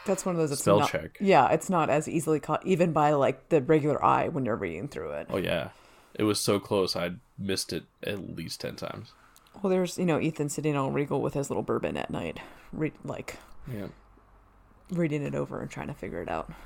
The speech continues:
Speaker 2: Yeah.
Speaker 1: Yeah. <laughs>
Speaker 2: But I downloaded, uh, g-, they have the Grammarly web extension or
Speaker 1: Uh-huh.
Speaker 2: whatever. I downloaded that and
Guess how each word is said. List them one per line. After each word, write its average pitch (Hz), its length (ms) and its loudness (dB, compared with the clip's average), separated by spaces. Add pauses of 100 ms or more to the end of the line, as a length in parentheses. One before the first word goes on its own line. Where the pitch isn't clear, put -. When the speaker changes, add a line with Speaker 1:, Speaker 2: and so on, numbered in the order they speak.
(880)
Speaker 2:
Yeah. 95 260 0 (100)
Speaker 1:
Yeah. 185 180 -2 (360)
<laughs> 190 80 -2 (580)
Speaker 2:
But 113 140 2
I 117 80 4
downloaded, 113 560 -2
uh, 98 380 -4 (600)
g-, 123 160 -2
they 123 220 -8
have 123 240 -2
the 104 100 -2
Grammarly 95 880 -2
web 98 220 -4
extension 98 540 -2
or 208 80 4
Speaker 1:
Uh-huh. 175 80 2
Speaker 2:
whatever. 107 340 -6 (580)
I 101 120 -4
downloaded 101 560 4
that 90 340 -6
and 78 300 -10